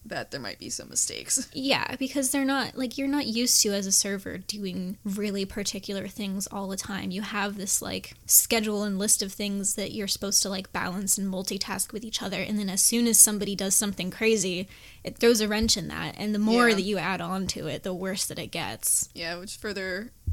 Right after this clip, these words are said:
Speaker 1: goes into the whole white privilege <laughs> thing, because
Speaker 2: Yeah.
Speaker 1: I'm sure she has never been a waitress, that character, in her entire life, so she has no clue. <laughs>
Speaker 2: Yeah.
Speaker 1: She's never worked in the service industry.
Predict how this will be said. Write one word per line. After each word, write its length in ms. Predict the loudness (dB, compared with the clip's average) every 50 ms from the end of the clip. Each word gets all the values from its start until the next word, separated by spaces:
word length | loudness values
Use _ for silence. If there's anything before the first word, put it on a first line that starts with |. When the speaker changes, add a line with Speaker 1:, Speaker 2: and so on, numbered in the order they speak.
| -6 -6 -6
Speaker 1:
goes 240 | -4 -4 -4 -2 -4
into 360 | -6 -6 -6 -4 -4 -4 -4
the 120 | -6 -8
whole 220 | -8 -8 -10 -8 -6
white 300 | -4 -2 -2 -4 -4 -8
privilege 440 | -12 -10 -10 -6 -4 -2 6 10 10
<laughs> 340 | 10 8 6 -6 -4 4 6
thing, 180 | 6 6 6 4
because 320 | 2 2 2 2 4 6
Speaker 2:
Yeah. 120 | 8 8 8
Speaker 1:
I'm 80 | 8
sure 320 | 8 8 10 12 12 12 12
she 240 | 10 6 6 6 4
has 120 | 4 4
never 260 | 2 0 0 0 -2
been 360 | -2 0 0 0 0 -4 -8 -10 -14 -20 -20 -20 -20 -14 -6
a 100 | -4 -2
waitress, 640 | 0 0 -2 -2 -4 -6 -6 -6 -4 0 0 0 0 0
that 200 | 0 -2 -2 -2
character, 400 | -4 -4 -4 -6 -6 -6 -6 -6
in 80 | -6
her 140 | -6 -8 -6
entire 320 | -8 -8 -8 -8 -10 -10 -10
life, 200 | -10 -10 -8 -6 -6
so 160 | -6 -4 -2
she 300 | -2 -2 -2 -4 -6 -8
has 220 | -10 -10 -10 -10
no 180 | -10 -10 -12 -12
clue. 340 | -14 -14 -14 -10 -10 -8 -6
<laughs> 60 | -6 -6 -6 -8 -12 -20 -14 -10 -10 -8 -4
Speaker 2:
Yeah. 340 | 0 0 0 0 0 -4 -8 -12 -14 -10 -4
Speaker 1:
She's 240 | 0 2 2 4
never 240 | 4 4 4 2 2
worked 240 | -2 -2 -4 -4 -4
in 80 | -8 -6
the 80 | -2
service 380 | -2 -2 -2 -4 -6 -8 -8 -8
industry. 560 | -8 -8 -8 -8 -8 -8 -6 -6 -6 -6 -4